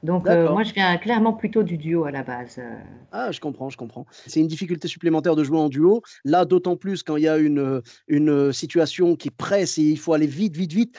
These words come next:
Speaker 2: Là, t'étais pas toute seule à prendre des décisions, tout ça. Donc, euh, quand même, bravo, euh, bravo pour ta gestion, euh, pour votre gestion à toutes les deux et à votre metteuse en scène et tout.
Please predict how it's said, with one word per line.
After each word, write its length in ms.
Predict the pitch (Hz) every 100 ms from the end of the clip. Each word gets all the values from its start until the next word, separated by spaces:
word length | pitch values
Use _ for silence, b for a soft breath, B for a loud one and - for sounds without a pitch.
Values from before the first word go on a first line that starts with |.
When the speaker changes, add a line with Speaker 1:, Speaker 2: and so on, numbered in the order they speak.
| B
Speaker 2:
Là, 140 | 151 170
t'étais 180 | 175 175
pas 140 | 170
toute 160 | 185 -
seule 160 | 190
à 40 | 156
prendre 180 | 160
des 80 | 156
décisions, 520 | 151 147 156 143 185
tout 120 | 180 143
ça. 140 | 202
Donc, 200 | 147 139
euh, 80 | 147 B B -
quand 120 | 147
même, 160 | 190
bravo, 540 | 151 147 185 190 202 180
euh, 380 | 151 147 143 143
bravo 380 | 135 165 165
pour 160 | 175 170
ta 80 | 160
gestion, 540 | 156 - 180 175 185
euh, 60 | 156
pour 140 | 147
votre 140 | 147 147
gestion 300 | 165 - 170
à 40 |
toutes 160 | 175 160
les 100 | 160
deux 180 | 170 180 B B
et 120 | 175
à 60 | 170
votre 180 | 160 160
metteuse 260 | 156 160 147
en 80 |
scène 280 | 143 170 160
et 80 | 143
tout. 240 | 190 214